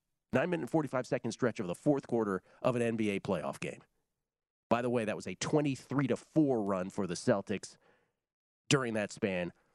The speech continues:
The Celtics, who took their first lead of the game with seven forty-eight left on a jumper by Pritchard and never gave it back. Now, I asked this openly last night,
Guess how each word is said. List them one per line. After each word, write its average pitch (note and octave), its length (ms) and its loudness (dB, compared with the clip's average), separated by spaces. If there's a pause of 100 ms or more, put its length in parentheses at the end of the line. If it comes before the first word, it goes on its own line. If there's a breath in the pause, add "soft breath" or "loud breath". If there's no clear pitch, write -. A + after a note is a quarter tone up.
(180)
The A2+ 60 4
Celtics, D3 300 0
who C3 80 -10
took - 180 0
their G2+ 80 -2
first D#3+ 380 -2
lead D3 140 2
of G#2+ 40 -12
the B2 60 -4
game A#2+ 240 0
with F2 100 -6
seven E3 480 0
forty-eight B2+ 560 0
left G#2 300 -2
on D#2 100 -8
a - 60 -8
jumper A#2 280 0
by F#2+ 160 -2
Pritchard - 400 -4
and E2 240 -8
never G#2+ 380 -2 (100)
gave E2+ 220 -4
it E2+ 140 -6
back. - 320 -8 (1120)
Now, B2 100 2
I D#3+ 140 0
asked E3+ 240 -2
this B2 140 0
openly D3 380 0
last A#2 280 -2
night, C#3+ 180 2